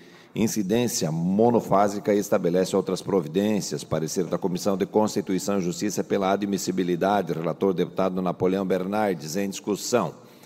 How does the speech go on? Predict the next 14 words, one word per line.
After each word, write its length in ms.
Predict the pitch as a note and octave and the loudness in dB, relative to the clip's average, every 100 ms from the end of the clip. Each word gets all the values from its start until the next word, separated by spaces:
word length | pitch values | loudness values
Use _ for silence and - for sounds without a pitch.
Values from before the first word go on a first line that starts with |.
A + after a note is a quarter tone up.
| - - - - - - | -20 -20 -20 -20 -14 0
Não 100 | G#2 | 0
havendo 220 | A#2 A#2+ | 2 -2
quem 140 | C3+ | -4
queira 220 | A2+ C#3 | -2 -2
discutir, 400 | B2+ - C3+ C3+ | -2 -4 -2 -2
em 80 | C3 | 0
votação. 600 | B2+ C3 B2+ - C#3+ C3 | 0 0 0 -2 -2 -2
Deputados 380 | F#2+ F2+ G#2+ G2 | -4 -4 -6 -4
que 80 | A2 | -6
aprovam, 340 | F#2 A2 G#2 | -2 -2 -2
permaneçam 460 | F#2 G#2 A2 A2 - | -4 -6 -4 -6 -8
como 140 | A2+ | -12
se 120 | - | -10
encontram. 520 | G#2+ G2+ B2 G2 D#2+ | -8 -4 -4 -4 -10